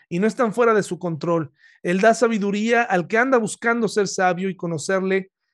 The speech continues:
le da conoci-, más conocimiento, y Él revela. La verdad sale a la luz y terminará por revelar lo misterioso. En este caso, le reveló el secreto del sueño, pero eso lo veremos la semana que entra.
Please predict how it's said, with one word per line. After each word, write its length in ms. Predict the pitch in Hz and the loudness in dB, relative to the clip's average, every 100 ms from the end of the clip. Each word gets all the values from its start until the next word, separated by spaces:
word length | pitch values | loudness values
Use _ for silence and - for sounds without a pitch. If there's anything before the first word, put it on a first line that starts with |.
| _ _ | _ _
le 460 | - 160 - 160 147 | -12 -12 -4 0 2
da 280 | 175 185 185 | 2 0 -2
conoci-, 400 | 190 165 - 160 | -4 -4 -4 -4
más 320 | 160 233 - | 2 0 0
conocimiento, 680 | 214 190 - 180 170 156 170 | -6 -6 -6 -6 -4 -6 -6
y 140 | 180 | 2
Él 100 | 240 | 2
revela. 600 | 277 262 233 302 233 160 _ _ | 4 2 2 2 2 0 _ _
La 160 | 170 170 | -2 2
verdad 440 | 170 170 202 208 202 | 2 4 4 4 2
sale 300 | 202 196 185 | -2 0 0
a 40 | |
la 100 | 165 | 0
luz 400 | 185 208 196 - | 0 0 0 -4
y 120 | 190 175 | -6 -2
terminará 600 | 190 180 175 170 185 180 | -2 0 0 2 0 0
por 140 | 175 | -2
revelar 460 | 175 165 170 175 185 | 0 0 2 0 0
lo 100 | 180 | -2
misterioso. 580 | 165 - 160 190 185 | -2 -4 0 0 0
En 80 | 190 | -2
este 240 | 185 190 160 | -2 -4 2
caso, 440 | 202 - 208 - _ _ _ 170 | 2 4 2 2 _ _ _ 0
le 160 | 180 | 2
reveló 640 | 190 196 196 220 269 285 294 | 4 4 6 10 10 8 4
el 180 | 240 254 | 2 2
secreto 600 | - 208 220 208 196 196 | 0 -2 4 2 4 0
del 120 | 175 | -2
sueño, 500 | - 214 202 196 202 _ _ _ | 0 2 2 0 -2 _ _ _
pero 200 | - 175 | -2 2
eso 220 | 208 202 214 | 2 4 2
lo 140 | 175 | 2
veremos 480 | 165 170 180 175 - | 0 0 0 -2 -2
la 100 | 151 | -6
semana 460 | 180 170 170 165 156 | -4 -2 -2 -2 -6
que 120 | 156 | -6
entra. 380 | 156 143 147 | -6 -4 -6